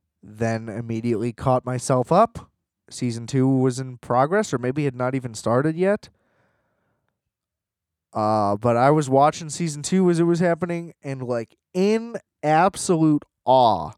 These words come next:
week to week. Like,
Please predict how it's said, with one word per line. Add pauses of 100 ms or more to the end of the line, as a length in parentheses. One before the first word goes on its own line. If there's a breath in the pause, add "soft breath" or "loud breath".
(120)
week
to
week. (880)
Like,